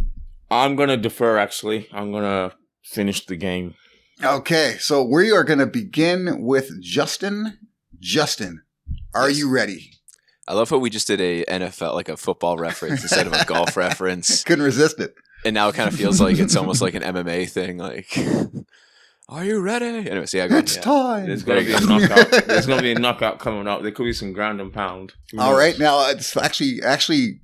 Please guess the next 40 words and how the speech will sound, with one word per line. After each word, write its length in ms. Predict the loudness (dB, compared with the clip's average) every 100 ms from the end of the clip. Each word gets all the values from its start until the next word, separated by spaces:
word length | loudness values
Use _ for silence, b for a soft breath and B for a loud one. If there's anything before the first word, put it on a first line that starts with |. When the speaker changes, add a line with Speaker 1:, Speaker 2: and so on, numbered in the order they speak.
| -2
Speaker 2:
maybe 260 | 2 4
a 60 | 2
benefit 640 | 2 2 2 -2 -6 -4
that 280 | -2 -2 -2 -8 _
Nee 300 | 0 4 4
deferred 500 | 2 -2 2 4 2
here 240 | 0 -2 -2
because 280 | -2 -4
the 80 | -4
first 320 | -4 -4 -2
question 400 | 0 -2 0 0
is 280 | 2 0 0
a 160 | 0 -2
scientific 880 | -2 -2 0 0 -2 -4 -6 -8 -8
question. 600 | -4 -4 -4 -10 -10 -14 _ _
Speaker 3:
There 160 | -10 -8
you 140 | -6
go. 260 | -10 -12 -16 -18
Speaker 2:
And 120 | -12 -8
we 100 | -4
saw 280 | 2 2
how 140 | 4 2
well 140 | 2
you 120 | 2 0
did 120 | 0
last 380 | 0 2 0 -2
time 200 | -6 -4
when 120 | -4
that 120 | -6
was 140 | -6 -8
the 80 | -8
case. 280 | -10 -6
Speaker 1:
Yeah, 160 | -2 -2
so 220 | -2 -8
just 320 | -4 -2 -2 -2
make 180 | -4
sure 280 | -2 -2 0
he's 120 | 0
not 220 | -2 -4 -4
cheating. 380 | -6 -6 -8